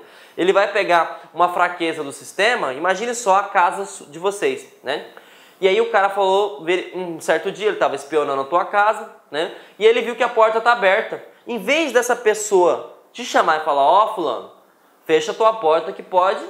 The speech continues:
acontecer alguma coisa." Ele vai passar essa informação pra um ladrão, falar o seguinte, ó, "A casa do determinado aluno da lac Concursos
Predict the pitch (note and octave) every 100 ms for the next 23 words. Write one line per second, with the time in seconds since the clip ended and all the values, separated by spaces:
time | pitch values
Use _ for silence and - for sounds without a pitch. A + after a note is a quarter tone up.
0 | - E3 F#3+ G#3 G#3+ F#3 C4 D#4 B3 B3
1 | B3 F3 - - B2+ C3+ D3+ D#3+ - F#3
2 | A3+ G#3 E3+ C#3 C#3 G#3 G#3+ - - F#3+
3 | G#3 A3+ D#3+ D3+ D3+ D3+ D3+ F3+ D3 D3
4 | D#3+ E3 - - C3 E3+ F#3+ G3 E3+ E3
5 | E3+ D3+ F3+ E3+ C#3+ C#3 C3+ C3 C3+ -
6 | C3+ F3 A#3 - -